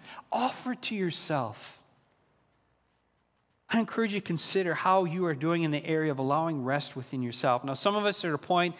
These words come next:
in your life and say, "Gary, I got this taken care of." Blessings to you. Some of us are still struggling with this.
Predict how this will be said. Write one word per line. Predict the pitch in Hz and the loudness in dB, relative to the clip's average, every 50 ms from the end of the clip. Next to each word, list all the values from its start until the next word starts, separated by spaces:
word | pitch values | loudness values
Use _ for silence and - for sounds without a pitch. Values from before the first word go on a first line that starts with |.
| - - - - | -14 -14 -8 -2
in | 139 | 0
your | 143 143 139 | 0 4 6
life | 143 143 156 156 - | 6 6 6 6 2
and | 151 123 | -2 -8
say, | - 127 | -8 -6
"Gary, | 117 131 135 131 131 127 | -4 -2 -2 0 0 0
I | |
got | 123 139 127 123 | 0 0 -2 -2
this | - 123 - - | -4 -6 -6 -4
taken | - 143 120 120 | -4 -4 -4 -4
care | - - 131 117 | -4 -2 -2 -2
of." | 110 117 | -2 -4
Blessings | 170 170 202 233 240 - 240 208 - | -2 2 2 2 2 2 -2 -4 -4
to | - - 196 | -4 -2 -2
you. | 170 143 - - - - - | 0 0 -2 -4 -10 -14 -10
Some | - - 220 214 233 | 0 2 4 4 6
of | 262 262 247 | 4 4 2
us | 214 - | 0 -2
are | 202 180 | -4 -2
still | - 226 214 | -2 -2 -2
struggling | 185 - - 214 214 233 220 226 214 190 170 | -2 -2 0 2 2 2 2 0 0 0 0
with | 143 131 - | 0 -2 -2
this. | - 113 107 101 101 - - - - | -2 -4 -4 -4 -4 -6 -8 -8 -10